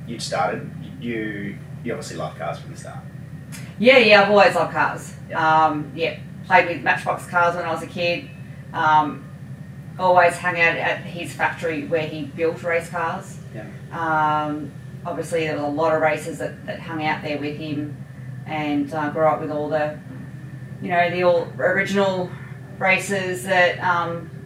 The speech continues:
Speaker 2: you know, were my dad's era. So it was a, it was a really good upbringing as far as, um, you know, just what racing brought us.
Speaker 1: What was, what was growing up in a workshop like at that time?
Speaker 2: Oh,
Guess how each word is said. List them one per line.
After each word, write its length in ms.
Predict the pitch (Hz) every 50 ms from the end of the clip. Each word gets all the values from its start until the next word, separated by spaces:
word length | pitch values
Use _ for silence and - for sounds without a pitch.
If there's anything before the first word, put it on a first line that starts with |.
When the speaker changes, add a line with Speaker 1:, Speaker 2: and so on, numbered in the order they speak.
| - - - - - - - - - - - - -
Speaker 2:
you 100 | 202 202
know, 220 | 180 175 175 175 175
were 180 | 175 170 165 - - -
my 160 | 180 185 185
dad's 300 | 180 180 180 180 180 -
era. 400 | - 185 190 190 190 190 202 - - - - - -
So 220 | - - 175 175 170
it 380 | 165 165 160 160 160 156 151
was 200 | 170 170 170 175
a, 180 | 180 170 160 - -
it 60 | 175
was 100 | 185 190
a 60 | 202
really 220 | 220 220 208 202 196
good 100 | - 175
upbringing 540 | - - - 175 175 160 160 156 151 156
as 160 | 160 156 - -
far 240 | 156 156 156 151
as, 200 | 151 151 - -
um, 400 | 160 156 - - 151 151 151 -
you 60 | - 160
know, 220 | 156 156 156 147 - -
just 220 | 165 165 - - - - - - - - - -
what 180 | - 208 - 170
racing 360 | 170 - - - - 160 156
brought 220 | 147 156 156 156 -
us. 440 | - - - - - - - - - - - - - - - - -
Speaker 1:
What 200 | - - - 262
was, 260 | 240 - - - - - - -
what 120 | 131 123
was 160 | - - -
growing 400 | - - 104 104 104 98 92 80
up 160 | 80 82 - -
in 80 | -
a 60 | 90
workshop 420 | 82 - - - - - - - -
like 180 | 90 85 - -
at 60 | -
that 160 | - - -
time? 280 | - - - - - - - - - - - - - - - - - - - - - - - - - - - - - - - - - - - -
Speaker 2:
Oh, 520 | - 302 302 262 240 208 180 - - -